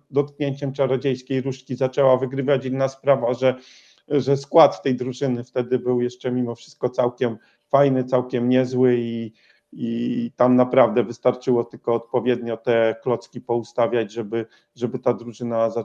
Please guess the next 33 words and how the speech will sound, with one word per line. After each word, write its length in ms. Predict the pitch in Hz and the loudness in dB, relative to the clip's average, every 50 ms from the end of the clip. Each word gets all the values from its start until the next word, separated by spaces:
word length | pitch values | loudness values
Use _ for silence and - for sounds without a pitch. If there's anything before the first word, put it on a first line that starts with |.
| - | -8
zaczęła 460 | _ 117 127 123 123 - 127 117 117 120 | _ -4 -4 -4 0 0 2 2 4 2
lepiej 340 | 120 117 - _ 123 120 | 2 0 0 _ -4 -4
grać, 420 | 107 - - 143 147 165 160 - - | -2 0 2 2 2 2 -2 -6 -8
no 120 | 170 165 | -4 -2
ale, 300 | 160 160 160 160 160 156 156 - - _ _ _ _ _ _ _ _ _ - _ | 0 0 2 2 0 0 -2 -6 -18 _ _ _ _ _ _ _ _ _ -20 _
no, 400 | - - - - 175 180 185 180 | -16 -14 -10 -8 -6 -6 -6 -6
no, 460 | 180 185 185 180 180 185 180 180 180 | -6 -6 -6 -6 -6 -6 -6 -4 -2
ale, 340 | 175 165 170 175 175 175 165 175 _ _ _ _ | 0 0 2 2 2 0 0 -6 _ _ _ _
no, 340 | - 185 170 190 285 - 196 | -14 -12 -12 -12 -10 -10 -8
no, 160 | 202 220 254 | -6 -6 -6
no, 220 | 277 302 - - 247 | -4 -4 -6 -6 -8
trzeba 300 | - - 208 196 208 202 | -4 -4 0 0 2 2
mieć 220 | 202 202 185 - | 2 0 -2 -2
po 120 | - 202 190 | -4 -6 -6
prostu 340 | - - 185 - - 196 | -4 -8 -8 -6 -6 -4
nadzieję, 440 | 185 185 185 185 190 190 180 160 143 | -2 -2 0 2 4 4 6 6 6
że, 220 | - 127 135 135 127 | 4 4 0 0 0
że 460 | 123 143 139 135 135 135 139 139 135 135 _ _ _ _ _ _ _ | 0 0 2 2 2 0 0 -2 -4 -6 _ _ _ _ _ _ _
Jarosław 580 | 143 127 127 135 143 143 139 143 143 143 139 143 | 2 4 6 6 6 4 2 2 0 -2 -2 -2
Królewski 460 | - 131 120 131 127 127 - - 131 | -8 -4 -2 -2 -4 -4 -6 -10 -4
dokona 420 | - 139 - - 131 127 127 127 | -4 -4 -2 0 0 2 2 0
tym 200 | 127 127 131 123 | 0 0 -2 -2
razem 460 | 127 120 120 117 120 127 123 123 117 110 | 0 0 0 0 -2 -2 -4 -4 -4 -6
dobrego 460 | 120 120 113 123 127 117 98 117 107 | -6 -6 0 0 0 2 2 -2 -2
wyboru. 760 | 107 117 101 95 113 113 110 113 127 127 123 120 120 120 120 _ _ _ _ _ _ _ _ _ _ _ - | -2 -6 -4 -2 -2 -2 0 -2 -2 0 0 -2 -4 -6 -8 _ _ _ _ _ _ _ _ _ _ _ -12
Ostatnio 480 | - 131 - - 139 131 - - 139 123 | -12 -10 0 2 2 2 2 -2 -4 -4
Wisła 320 | 110 127 127 - 135 131 | -4 -8 -6 -2 -2 0
nie 140 | 123 123 127 | 0 0 -2
miała 280 | 123 120 120 113 113 110 | -4 -2 -2 -2 -2 -2
szczęścia 480 | - - - 113 110 107 - - 110 | -4 -8 -8 -8 -8 -8 -6 -6 -6
do 140 | 104 98 113 | -6 -6 -8
wybierania 580 | 98 110 110 104 117 113 110 110 113 110 110 104 | -10 -10 -8 -4 -4 -2 -2 -2 -2 -2 -4 -6
trenerów. 680 | - _ 107 110 107 107 110 110 113 113 113 110 - | -6 _ -8 -6 -4 -2 -2 -2 -2 -4 -8 -10 -12